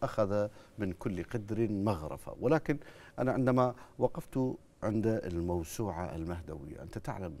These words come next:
قضية الإمام المهدي هي قضية مرتبطة ببناء دولة، هي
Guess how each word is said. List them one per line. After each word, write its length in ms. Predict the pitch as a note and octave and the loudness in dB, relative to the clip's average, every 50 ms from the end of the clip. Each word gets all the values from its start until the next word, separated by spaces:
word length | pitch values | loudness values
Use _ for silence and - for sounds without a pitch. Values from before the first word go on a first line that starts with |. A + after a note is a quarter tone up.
| - - - - | -14 -16 -14 -12
قضية 240 | - E2 F#2 A#2+ A#2+ - | -10 -6 -6 -6 -4 -4
الإمام 280 | F2+ F2+ F2 A2 A#2+ B2 | -4 -4 -4 -4 -4 -4
المهدي 560 | A#2 A2+ A2+ G#2 F#2+ G2 G#2+ G2+ G2 F#2 F2+ | -4 -4 -4 -4 -4 -4 -6 -6 -4 -4 -6
هي 120 | D2 C2+ - - | -6 -8 -8 -10
قضية 460 | - D2 C#2+ G2+ A2 A2+ A2+ A2+ A#2 | -10 -8 -8 -6 -4 -4 -4 -4 -4
مرتبطة 840 | G#2+ G2 F2 - - - - F#2 F2+ F#2+ - - G2 F#2 F#2+ G2+ G#2+ - - - - | -6 -6 -8 -8 -10 -8 -8 -6 -6 -6 -6 -6 -6 -6 -6 -6 -10 -12 -18 -12 -6
ببناء 340 | - F#2 D#2+ E2+ D#2+ - - | -4 -4 -2 -2 -4 -6 -6
دولة، 360 | E2+ C3 C#3+ C3+ - - - - - - - - - - - - - - - - - - - - - - - | -6 -4 -4 -4 -6 -10 -14 -16 -20 -20 -20 -20 -20 -20 -20 -20 -20 -20 -20 -20 -20 -20 -20 -20 -14 -10 -8
هي 220 | E2 C2+ D2+ - | -6 -6 -6 -8